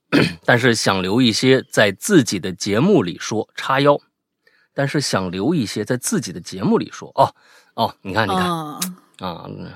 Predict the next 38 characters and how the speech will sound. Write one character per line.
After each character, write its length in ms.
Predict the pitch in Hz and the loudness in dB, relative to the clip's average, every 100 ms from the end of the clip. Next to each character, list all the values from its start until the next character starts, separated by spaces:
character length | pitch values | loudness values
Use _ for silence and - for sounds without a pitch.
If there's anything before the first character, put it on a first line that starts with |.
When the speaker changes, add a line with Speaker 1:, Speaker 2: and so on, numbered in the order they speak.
| - | -16
Speaker 1:
啊， 160 | 87 - | -16 -12
他 120 | - | -10
这， 160 | 104 | -8
这 120 | 92 98 | -6 -4
意 200 | 110 95 | -2 -4
思， 140 | - | -8
你 120 | - 92 | -14 -8
知 40 | |
道 160 | 101 98 | -4 -4
吧？ 220 | - - _ | -6 -12 _
跟， 160 | 107 - - _ | -14 -14 -20 _
跟 140 | 120 | -4
你 60 | 107 | -2
们 100 | 95 | -2
吹 160 | - 117 | 0 2
牛 140 | 110 | 2
逼 180 | 113 135 | 2 0
一 140 | 98 | 0
下， 120 | 90 - | -4 -8
就 100 | - | -10
是 80 | 92 | -8
他 140 | - | -6
有 80 | 95 | -6
自 140 | 98 | -6
己 60 | 101 | -6
的 100 | 92 | -8
节 120 | - | -6
目， 120 | 101 143 | 0 0
Speaker 2:
对， 80 | |
对， 20 | 190 | 0
对， 60 | 143 | 2
Speaker 1:
你 20 | |
知 40 | |
道 120 | 113 | 6
吧？ 140 | 147 160 | 6 6
Speaker 2:
对。 120 | 269 - - - | 4 2 -4 -10
Speaker 1:
<laughs> 320 | - - - | -10 -12 -16
嗯。 380 | 95 104 95 90 | -6 -2 0 -2